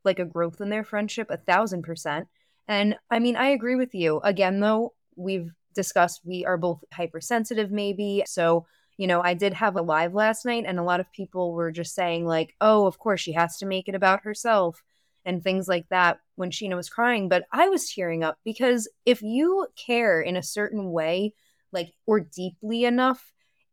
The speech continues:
it really is difficult. When Lisa posed the question to Scheana and said, you know, "You've known him for this amount of time and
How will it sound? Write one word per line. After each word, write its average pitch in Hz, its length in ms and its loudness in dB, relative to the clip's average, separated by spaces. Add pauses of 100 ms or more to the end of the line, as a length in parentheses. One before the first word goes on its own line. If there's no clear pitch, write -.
it 262 140 0
really 269 480 0
is 233 220 4
difficult. 226 580 0
When 233 220 4
Lisa 277 320 4
posed 269 380 2
the 240 80 0
question 214 680 2
to - 100 -6
Scheana 208 460 0
and 180 120 -2
said, 170 480 2 (280)
you 202 100 -2
know, 190 140 4
"You've 190 200 -2
known 208 240 0
him 202 240 -2
for 185 340 -2
this 170 220 -4
amount 165 240 0
of 165 100 -6
time 240 540 0
and 170 300 -2